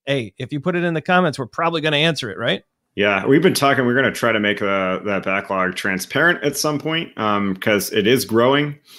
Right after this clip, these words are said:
Speaker 2: and we're trying to order it by, by, by, uh, the questions that you're asking. But then we'd be kinda remiss and not eating our own dog food if we did that. So the questions that we're kinda ordering it by are the questions that we commonly get answered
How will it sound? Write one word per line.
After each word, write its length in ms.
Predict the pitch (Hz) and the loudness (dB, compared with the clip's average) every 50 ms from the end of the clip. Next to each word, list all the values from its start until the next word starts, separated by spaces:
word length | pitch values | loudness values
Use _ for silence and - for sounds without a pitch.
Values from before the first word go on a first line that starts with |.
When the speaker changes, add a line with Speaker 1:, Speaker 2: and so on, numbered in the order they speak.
| - _ _ _ - | -20 _ _ _ -6
Speaker 2:
and 280 | - 98 98 95 92 - | -4 -2 -2 -2 -2 -2
we're 100 | 104 101 95 | -2 -2 -2
trying 360 | - - - 170 190 202 185 | -2 0 2 2 4 4 2
to 80 | 165 - - | 2 2 2
order 360 | 139 135 151 151 170 180 185 | 2 2 4 4 6 6 6
it 220 | 190 190 - - | 4 2 2 2
by, 380 | 127 117 113 110 107 107 107 98 95 - | 2 4 4 4 4 4 2 0 -2 0
by, 220 | 110 104 101 101 101 | 2 2 4 2 2
by, 500 | 98 - 87 107 101 98 98 98 95 - | 0 0 0 2 4 4 4 4 2 2
uh, 180 | - 95 95 92 | 0 0 -2 -2
the 100 | 92 90 | -2 -2
questions 480 | - - 139 139 - - 139 131 123 123 | 0 0 0 0 0 0 -2 -2 0 2
that 160 | 123 120 95 | 2 2 2
you're 240 | 117 113 - - 104 | 2 0 2 2 2
asking. 580 | 107 120 123 - - 185 190 196 202 185 - _ - - - _ _ - | 2 2 0 0 -2 -2 -2 -2 -2 -6 -8 _ -18 -20 -20 _ _ 0
But 160 | 139 139 139 | 0 2 4
then 240 | 160 160 147 135 - | 6 6 6 4 4
we'd 180 | 143 165 151 147 | 2 0 2 0
be 100 | 196 190 | 0 0
kinda 240 | - 185 180 170 | 2 2 2 4
remiss 520 | 156 151 151 160 175 180 175 - - - - | 4 6 6 6 6 6 4 2 -2 -4 -2
and 340 | - 120 143 143 139 139 139 | -2 0 0 2 2 2 2
not 160 | 147 143 147 | 2 4 2
eating 260 | 147 143 143 143 135 | 2 2 0 0 0
our 160 | 131 131 131 | 0 0 0
own 140 | 135 131 123 | 0 0 0
dog 260 | 117 120 127 123 120 | 2 2 2 2 0
food 140 | - 127 120 | -2 -2 -2
if 100 | 110 - | -2 -2
we 80 | 117 104 | -2 0
did 200 | 95 117 107 95 | 0 0 0 0
that. 240 | 95 87 78 - - | 0 -2 -4 -4 -6
So 180 | - 127 117 | -2 -2 0
the 140 | 107 117 113 | 0 0 0
questions 380 | - 156 151 143 - 143 139 120 | 0 0 0 0 0 -2 -2 -2
that 100 | 127 117 | -2 -2
we're 140 | 127 147 143 | -2 -2 0
kinda 200 | 160 160 143 127 | 0 0 0 0
ordering 360 | - 127 123 127 131 127 123 120 | 0 0 0 2 2 2 0 0
it 100 | 104 95 | 0 0
by 140 | 117 120 131 | 2 2 2
are 40 | 139 | 2
the 100 | 139 135 | 2 0
questions 300 | 139 151 151 - 160 135 | -2 -2 -4 -2 -2 -2
that 80 | 147 135 | -2 -2
we 80 | 135 | -2
commonly 340 | - 143 143 143 139 135 135 | -2 -2 -2 0 0 -2 0
get 140 | - 123 113 | 0 0 0
answered 460 | 117 113 110 107 - - - 98 | 0 0 0 -4 -6 -10 -12 -14